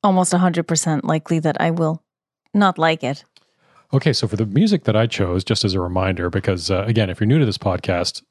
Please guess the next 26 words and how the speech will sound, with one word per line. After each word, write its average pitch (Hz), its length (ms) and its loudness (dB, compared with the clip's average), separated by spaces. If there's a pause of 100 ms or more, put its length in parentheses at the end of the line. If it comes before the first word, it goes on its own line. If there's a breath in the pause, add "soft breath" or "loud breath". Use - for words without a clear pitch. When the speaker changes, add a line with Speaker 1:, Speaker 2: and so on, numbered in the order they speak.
(100)
Speaker 2:
it's - 280 -2
music, 117 280 0
it's 117 180 -2
disasters 107 480 0
and 92 80 -2
the 92 40 -2
music 95 240 0
they 95 80 -2
make 95 160 -2
us 90 160 -6
listen 101 280 0
to. 87 200 -4
So 107 300 2
we 156 480 0 (280)
typically 110 540 0
give 98 360 0
sort - 260 -2
of, 92 80 -2
like, 95 160 -4
musical 95 360 0
pairings 101 460 -2
to - 80 -14
go 87 100 -6
with 87 120 -4
the 110 60 0
disasters. - 580 -2